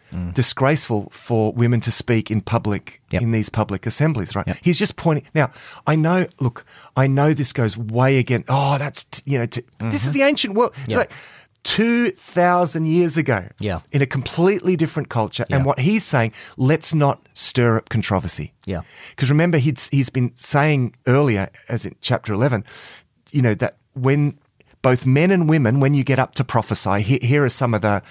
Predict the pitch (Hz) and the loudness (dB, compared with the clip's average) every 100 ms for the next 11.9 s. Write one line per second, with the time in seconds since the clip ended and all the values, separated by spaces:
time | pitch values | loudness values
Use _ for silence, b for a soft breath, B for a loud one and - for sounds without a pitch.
0 | - 98 85 - 123 117 120 107 107 104 | -12 -12 -12 -4 0 2 2 2 2 0
1 | - 117 - 110 - 120 - 120 - - | -2 -4 -2 -4 -2 -4 0 -2 -2 -4
2 | 131 120 110 85 117 117 123 117 - 127 | 0 0 0 0 2 2 2 -2 -4 -2
3 | 110 101 117 104 - 104 101 98 98 101 | 0 0 0 0 -2 0 0 0 -2 -2
4 | 95 95 95 113 104 175 - 156 151 165 | 0 0 2 2 2 2 2 2 2 0
5 | - 160 175 - 120 - 131 127 107 117 | 0 2 2 0 -2 -2 -4 -2 -2 2
6 | 117 131 117 123 110 - 107 117 110 110 | 2 2 0 -2 -2 -4 0 2 2 0
7 | 117 113 92 139 113 90 - 113 107 110 | 0 -2 0 2 0 -4 -4 -2 0 0
8 | - 117 - 120 123 120 - 120 110 131 | 0 -2 -2 -4 -4 -4 -2 0 2 2
9 | 208 117 110 - 123 113 - B B B | 2 0 -2 -2 0 2 0 B B B
10 | - 135 123 135 147 127 123 127 123 104 | -4 0 2 2 2 2 2 0 -2 -4
11 | - 139 - 123 120 113 101 117 | -4 -4 -2 -2 0 0 0 -2